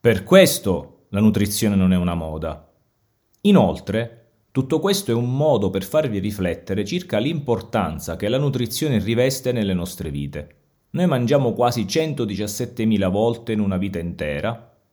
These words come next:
e per centodiciassettemila volte immettiamo nel nostro corpo molecole. Molecole che possono apportare benefici alla nostra fisiologia,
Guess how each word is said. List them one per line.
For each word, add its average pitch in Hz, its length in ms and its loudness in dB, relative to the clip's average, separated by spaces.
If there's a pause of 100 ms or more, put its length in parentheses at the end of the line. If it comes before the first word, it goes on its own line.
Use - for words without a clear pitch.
e - 120 -8
per 113 200 -2
centodiciassettemila 113 1200 -2
volte 90 580 -4
immettiamo 120 800 0
nel 98 140 2
nostro 127 400 -4
corpo 90 840 -6
molecole. 90 720 -2 (600)
Molecole 120 480 4
che 98 120 0
possono 110 440 -2
apportare 95 480 -2
benefici 92 560 0
alla 95 160 0
nostra 95 340 -4
fisiologia, 95 840 -2